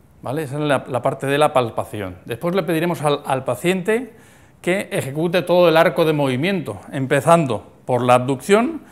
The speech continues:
Vamos, eh, en un primer momento lo haremos de una manera pasiva, sin que el paciente tenga que mover.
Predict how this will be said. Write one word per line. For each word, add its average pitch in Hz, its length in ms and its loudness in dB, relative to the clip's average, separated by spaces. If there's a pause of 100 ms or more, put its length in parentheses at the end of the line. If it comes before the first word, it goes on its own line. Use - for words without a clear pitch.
(500)
Vamos, 127 480 2 (160)
eh, 120 360 -4 (320)
en 147 140 -2
un 165 100 0
primer 175 280 2
momento 170 420 2
lo 123 100 4
haremos 131 280 4
de 127 60 -4
una 135 120 0
manera 135 300 2
pasiva, 156 400 2
sin 123 180 -8
que 120 100 -4
el 120 80 -2
paciente 147 540 -4
tenga 147 240 -2
que 143 120 -2
mover. 214 400 0